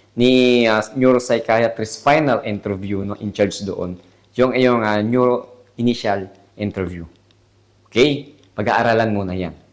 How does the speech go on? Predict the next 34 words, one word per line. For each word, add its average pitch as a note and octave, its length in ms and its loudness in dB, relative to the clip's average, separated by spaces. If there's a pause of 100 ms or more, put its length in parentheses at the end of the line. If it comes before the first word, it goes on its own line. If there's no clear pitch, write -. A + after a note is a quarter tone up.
(500)
So, - 160 -10
after - 180 -2
nila A2+ 220 2
mabasa, C3+ 720 2 (400)
depende A#2 400 2
na A2+ 240 2
sa - 160 -4
kanila, B2 400 2 (240)
no, G#2 160 0
wala G#2+ 160 0
makapagsabi. G2+ 880 -2 (480)
Sa A2+ 240 2
akin A#2 240 -2
ay, G#2 240 2
ah, G#2 80 0
nagkataon A2+ 640 0
lamang F#2+ 480 -2
na, F2+ 240 -8 (400)
ah, G2 160 0
may G2+ 240 -2
mga G#2 160 -2
question A2 560 0
na G2+ 240 -4
doon G#2 400 -2
sa A2+ 160 -8
initial A2+ 480 -2
na, G2 160 -6
na F#2+ 120 -8 (120)
natanong G#2+ 400 -2
sa F#2 160 0
akin F#2+ 160 -10
in F#2 160 -8
the F2+ 80 -16
final. F2 400 -8